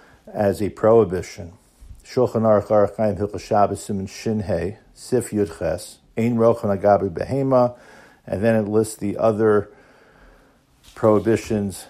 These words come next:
as well, with the exception of the Tsar Bali Chayim. This leads us, of course, to saying that ba-, animals are by definition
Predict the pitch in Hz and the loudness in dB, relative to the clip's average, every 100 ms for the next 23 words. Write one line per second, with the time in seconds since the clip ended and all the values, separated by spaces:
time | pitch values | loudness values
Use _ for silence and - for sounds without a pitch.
0 | - - 104 92 - 92 127 123 117 - | -20 -6 -2 -2 -2 4 8 8 6 2
1 | - - - 107 107 113 101 - 113 110 | -16 -20 -10 -4 -2 -2 -4 0 2 2
2 | - 104 95 85 _ _ - - - 95 | 0 -8 -8 -10 _ _ -20 -12 -4 0
3 | 92 82 - 104 - 113 104 90 95 92 | 0 -2 -14 -12 -2 4 4 4 2 2
4 | 82 - 104 98 80 - _ _ - _ | 0 0 0 0 -6 -14 _ _ -20 _
5 | - - - - _ _ 117 143 180 - | -20 -20 -20 -20 _ _ 2 4 4 0
6 | 117 165 175 120 107 98 - - - _ | -2 -2 0 4 4 4 0 -12 -20 _
7 | _ - 95 - 147 143 113 110 - - | _ -12 -12 -4 4 8 6 4 -4 -20
8 | _ _ _ - - 113 98 95 87 - | _ _ _ -16 -4 0 0 0 -4 -10
9 | _ _ _ _ _ _ - - 120 131 | _ _ _ _ _ _ -12 0 4 6
10 | 104 101 92 87 - 101 - 117 139 123 | 4 0 -2 -4 -6 -6 0 2 2 2
11 | 101 95 92 - - - - 98 92 101 | 0 -2 -6 -16 -20 -20 -2 0 2 0
12 | 90 110 - 101 113 156 - 101 95 | 0 0 0 -2 -4 -4 -6 -8 -8